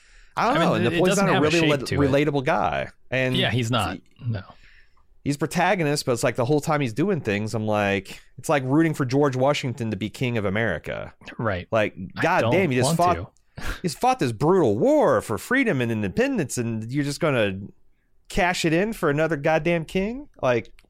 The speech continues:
Speaker 1: what,
Speaker 2: Right,
Speaker 1: what the
Speaker 2: and
Speaker 1: hell,
Speaker 2: now he's,
Speaker 1: France?
Speaker 2: and he's trying to turn that hard-fought victory to his own personal ambition, and it's like, uh,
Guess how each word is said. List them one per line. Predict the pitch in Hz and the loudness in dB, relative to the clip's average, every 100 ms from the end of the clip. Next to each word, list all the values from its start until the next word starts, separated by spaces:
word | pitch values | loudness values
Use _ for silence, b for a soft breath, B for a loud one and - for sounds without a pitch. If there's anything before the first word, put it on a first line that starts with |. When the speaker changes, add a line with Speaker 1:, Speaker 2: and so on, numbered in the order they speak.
| 123 | -4
Speaker 1:
what, | 139 | -2
Speaker 2:
Right, | 127 135 240 | 0 0 2
Speaker 1:
what | 247 | 0
the | 143 | 2
Speaker 2:
and | - | 2
Speaker 1:
hell, | 139 135 | 2 2
Speaker 2:
now | 131 | 0
he's, | 127 120 - | 0 -4 -8
Speaker 1:
France? | - | -8
Speaker 2:
and | 139 135 | -2 0
he's | 143 | 0
trying | - 175 | 0 0
to | 139 | 0
turn | - - 135 147 147 127 | -2 0 2 2 0 0
that | 117 113 113 - _ _ | 0 0 -2 -4 _ _
hard-fought | - - 127 - 131 117 | -6 0 0 2 0 2
victory | 117 113 117 107 104 | 0 -2 0 2 0
to | 98 - 110 | 0 -2 0
his | 113 | 0
own | 110 113 104 - | 2 0 -2 -4
personal | - 113 107 - 101 101 98 | -2 -2 -2 -2 0 0 0
ambition, | 95 90 - - 85 | -2 -2 -2 -2 -6
and | 90 95 | -6 -4
it's | 98 - | -4 -4
like, | 107 92 - - | -4 -6 -6 -4
uh, | 123 90 85 | -4 -4 -6